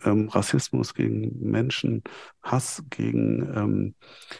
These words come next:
gegen die Grundfesten für das, was wir, ähm, in diesem Staat und wie wir in diesem Staat leben wollen,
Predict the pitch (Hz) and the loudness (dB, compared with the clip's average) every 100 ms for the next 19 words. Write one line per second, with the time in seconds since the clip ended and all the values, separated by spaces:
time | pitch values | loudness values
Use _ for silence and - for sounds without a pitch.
0 | - _ - 107 110 113 107 143 - - | -20 _ 0 4 4 4 6 6 6 2
1 | - - 113 - - 127 - 113 - 123 | 0 0 -2 0 2 2 2 -2 0 2
2 | 120 117 120 - 107 110 - 107 110 107 | 4 4 2 2 2 2 2 0 0 -2
3 | 104 - 107 110 107 117 113 107 107 110 | -2 0 2 2 0 0 2 0 0 -2
4 | - 101 - 131 107 98 98 110 | 0 -2 2 2 2 2 0 0